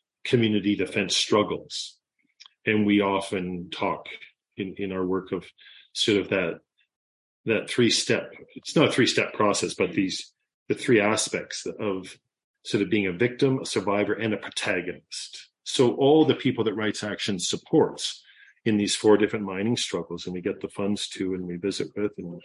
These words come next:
do these fact-finding delegations with,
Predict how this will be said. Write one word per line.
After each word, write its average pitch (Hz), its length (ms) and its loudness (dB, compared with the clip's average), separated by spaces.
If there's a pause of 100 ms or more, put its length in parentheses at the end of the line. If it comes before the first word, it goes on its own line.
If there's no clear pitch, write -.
(480)
do 107 160 6
these 92 300 2
fact-finding 98 640 -4
delegations 95 640 -2
with, 90 140 -8